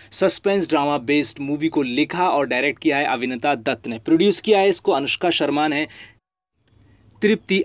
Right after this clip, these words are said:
as a बुलबुल, अविनाश as a सत्या। इन दोनों को हमने देखा था लैला मजनू मूवी के अंदर, कमाल की एक्टिंग की थी उस मूवी में इन दोनों ने।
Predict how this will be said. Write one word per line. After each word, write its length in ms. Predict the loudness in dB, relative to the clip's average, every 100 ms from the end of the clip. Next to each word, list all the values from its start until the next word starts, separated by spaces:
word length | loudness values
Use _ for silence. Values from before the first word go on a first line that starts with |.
| 0
as 160 | 0
a 60 | 0
बुलबुल, 520 | 4 6 6 4 2 -8 -20 _ 0
अविनाश 540 | 4 6 4 2 -2 -6
as 140 | -6
a 60 | -2
सत्या। 500 | -2 -2 0 0 -2 -8 -20 -8 0
इन 120 | 4
दोनों 200 | 4 4
को 60 | 4
हमने 220 | 4 4
देखा 280 | 4 4 2
था 320 | 2 0 -2 -10 _ _ _ _ _ _ _ -20 -6
लैला 260 | 0 4 4
मजनू 260 | 4 2
मूवी 300 | 2 2 0
के 100 | 0
अंदर, 220 | 0 -2 -8 -4
कमाल 300 | 0 2 2
की 140 | 2 0
एक्टिंग 300 | 0 -4 -4
की 140 | -4
थी 140 | -2 -2 -4 _ -6
उस 180 | -4 -2
मूवी 240 | 0 0
में 120 | 0
इन 120 | -2
दोनों 220 | -4 -6 -8
ने। 140 | -12